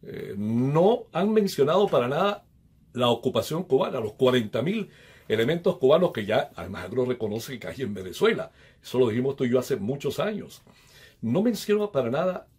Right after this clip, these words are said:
eso. ¿Cu-, cuáles militares, entonces, a cuáles apelamos? A Padrino López, a esa cúpula militar. Eso está totalmente controlado.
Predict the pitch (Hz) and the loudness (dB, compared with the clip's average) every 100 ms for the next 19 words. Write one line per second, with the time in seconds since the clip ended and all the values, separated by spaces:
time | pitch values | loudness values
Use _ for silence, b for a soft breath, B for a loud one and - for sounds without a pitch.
0 | _ 202 - - - 185 - - 185 214 | _ -6 -6 -8 -2 -2 -2 0 2 2
1 | 185 127 113 131 139 139 131 101 123 120 | 0 -4 -2 0 0 -2 -8 -8 -6 -4
2 | 139 131 B B 113 - 185 180 147 113 | -6 -8 B B -8 4 4 4 0 2
3 | 123 101 90 - b b 113 113 117 147 | 2 2 -4 -14 b b 0 2 2 0
4 | 190 202 123 123 180 185 - 120 139 170 | 2 2 0 -2 -10 -10 -4 -2 -2 -4
5 | - - 156 160 156 123 143 147 123 120 | -6 -4 -4 -4 0 0 0 -2 0 0
6 | 170 - B B B B 190 247 240 220 | -2 -8 B B B B 0 2 0 0
7 | 208 180 180 180 180 - 98 85 - 87 | 2 2 2 -2 -4 -2 -4 -4 -12 -12
8 | 80 - - - - - | -12 -14 -14 -16 -20 -20